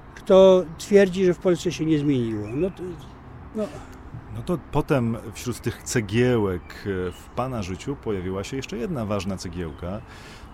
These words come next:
Speaker 2: Kiedy już pan odsłużył swój radomski poselski mandat, minęło trochę czasu i pojawił się Watykan. Miał pan poczucie, że to jest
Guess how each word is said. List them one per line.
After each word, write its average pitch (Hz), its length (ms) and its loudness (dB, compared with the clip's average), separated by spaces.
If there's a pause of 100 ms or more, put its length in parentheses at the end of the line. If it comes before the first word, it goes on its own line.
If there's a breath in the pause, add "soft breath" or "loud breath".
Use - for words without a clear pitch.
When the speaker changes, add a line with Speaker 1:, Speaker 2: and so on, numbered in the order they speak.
Speaker 2:
Kiedy 85 140 -12
już 95 100 -10
pan 107 180 -6
odsłużył 104 920 2
swój 95 480 -4
radomski 117 640 0
poselski 107 520 -2
mandat, 95 580 -4 (500 loud breath)
minęło 127 280 2
trochę 131 220 -2
czasu 101 240 -4
i 190 60 -4
pojawił 226 260 -2
się 220 260 -2 (580 loud breath)
Watykan. - 440 -4 (760 loud breath)
Miał 131 160 4
pan 190 140 4
poczucie, 147 340 -2
że 127 120 -2
to 143 120 0
jest 131 220 0